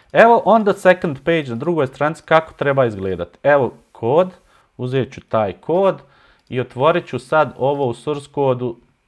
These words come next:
što su oni radili u svom editoru da vam pokažem. Dakle, instrukcije koje imamo su sljedeće. To treba ovako, a mi trenutno imamo ovako. Evo ga, znači,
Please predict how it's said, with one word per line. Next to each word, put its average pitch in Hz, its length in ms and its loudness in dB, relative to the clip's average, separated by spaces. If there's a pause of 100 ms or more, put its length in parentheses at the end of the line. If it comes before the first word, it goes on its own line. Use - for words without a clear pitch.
(220)
što - 220 -12
su - 160 -8
oni 131 180 -2
radili 120 560 0
u 110 160 -8
svom 139 360 -2
editoru 120 520 -4
da 113 160 0
vam 110 200 -4
pokažem. - 500 -14 (880)
Dakle, 143 460 0
instrukcije 160 720 -2
koje 139 260 2
imamo 170 340 0
su 147 160 -10
sljedeće. 110 600 -6 (100)
To 123 160 -4
treba 123 360 2
ovako, 156 760 0 (500)
a 101 140 -12
mi 151 280 -4
trenutno 143 600 -6
imamo 131 640 -2 (100)
ovako. 117 480 0 (3000)
Evo 73 240 -12
ga, - 60 -20 (140)
znači, 101 520 -14